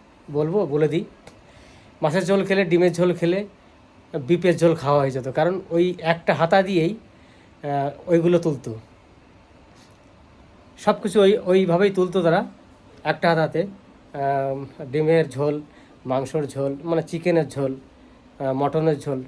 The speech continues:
সব কিছুই কিন্তু এক হাতায়। আবার বিফ ঝোল রান্না করা থাকতো। কেরালায় সবাই তো বিফ খায়, হিন্দু, মুসলিম সব। তার জন্য ওখানে আমি খেতে গেলে এই, আহ, সাম্বার আর হচ্ছে কোনো ভাজা, ব্যাস এই দুটো জিনিস। আর নয়,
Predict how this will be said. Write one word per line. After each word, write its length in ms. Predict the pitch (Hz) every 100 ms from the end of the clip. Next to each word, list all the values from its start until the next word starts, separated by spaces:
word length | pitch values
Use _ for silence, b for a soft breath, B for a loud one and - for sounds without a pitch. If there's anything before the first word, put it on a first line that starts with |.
| -
সব 160 | - 208
কিছুই 240 | 220 214
কিন্তু 200 | 214 208 214
এক 260 | 185 175
হাতায়। 280 | 175 165 156
আবার 160 | 147 160
বিফ 220 | 135 170
ঝোল 340 | 139 151 165 151
রান্না 300 | 147 143 147
করা 180 | 147 139
থাকতো। 300 | 139 - 151 B B B
কেরালায় 460 | - 143 151 151 156 - -
সবাই 220 | 131 131
তো 120 | 156 147
বিফ 180 | 143 143
খায়, 180 | - 120 101 - - -
হিন্দু, 320 | 143 143 143 147
মুসলিম 360 | 135 131 147
সব। 260 | 135 202 117 - - - - - - - - - - - -
তার 140 | 139
জন্য 180 | 139 170
ওখানে 280 | 170 170 170
আমি 220 | 170 170
খেতে 280 | 165 156 170
গেলে 200 | 175 208
এই, 120 | 190
আহ, 560 | 160 - 156 143 139 127 - -
সাম্বার 400 | - 143 139 190 233 - B B -
আর 80 | 135
হচ্ছে 140 | 131
কোনো 160 | 156 170
ভাজা, 260 | 113 113 113
ব্যাস 200 | 147 147 -
এই 140 | 165
দুটো 240 | 160 160 180
জিনিস। 260 | 165 202
আর 120 | - 139
নয়, 240 | 143 143